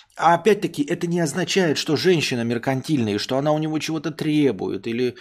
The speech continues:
м, э, что она нашла себе ханыгу. Просто есть мужчины, которые таким же образом тоже реализуются. Понимаете, содержание это тоже, это, а, мужская, вот женщина там ухаживание, мужская роль содержания.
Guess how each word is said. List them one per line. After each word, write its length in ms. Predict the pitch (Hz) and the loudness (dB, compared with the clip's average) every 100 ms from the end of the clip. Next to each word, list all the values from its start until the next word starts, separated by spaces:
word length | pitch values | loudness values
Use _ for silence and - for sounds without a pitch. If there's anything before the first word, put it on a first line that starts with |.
| - - - - | -20 -20 -20 -12
м, 180 | 120 117 117 117 120 | -8 -2 -2 0 -2
э, 20 | |
что 160 | - 139 | -2 0
она 140 | 147 | 2
нашла 320 | 147 139 156 147 | 2 0 0 -2
себе 220 | 135 143 | 0 -2
ханыгу. 440 | 151 156 139 95 | -2 -2 -2 -4
Просто 520 | - 135 139 147 127 - | 0 0 2 2 2 0
есть 520 | 110 147 - - 117 | -2 -2 -2 -10 -6
мужчины, 440 | 113 110 - 208 | -4 -4 -2 -2
которые 340 | - 110 151 147 | -2 -4 -2 -2
таким 280 | 131 160 139 | -2 -2 -2
же 140 | 123 | -2
образом 380 | 131 147 143 139 | -2 0 0 -2
тоже 260 | 123 131 139 | -2 -2 0
реализуются. 720 | 143 147 156 165 98 - - _ _ _ _ _ - - 285 - - | 0 0 0 0 -2 -4 -12 _ _ _ _ _ -20 -20 -20 -10 -4
Понимаете, 360 | 127 196 202 135 | 0 0 0 -2
содержание 580 | 123 127 110 208 202 | 0 0 0 0 0
это 140 | 123 143 | -2 0
тоже, 320 | 156 120 101 | 2 2 0
это, 460 | 107 110 110 107 98 - - - | -4 -6 -4 -6 -8 -16 -18 -6
а, 260 | 104 104 | 0 0
мужская, 480 | 107 110 - 185 185 | 0 -4 -4 0 0
вот 160 | 104 98 | 0 0
женщина 360 | 170 202 123 | 0 0 -4
там 120 | 98 127 | -2 -2
ухаживание, 540 | - 95 90 90 92 | 2 0 0 -8 -8
мужская 440 | 90 - - 208 117 | -8 -6 0 2 2
роль 180 | 175 | 0
содержания. 840 | 165 131 131 104 104 90 90 85 | -2 -2 -2 0 -2 -2 -8 -12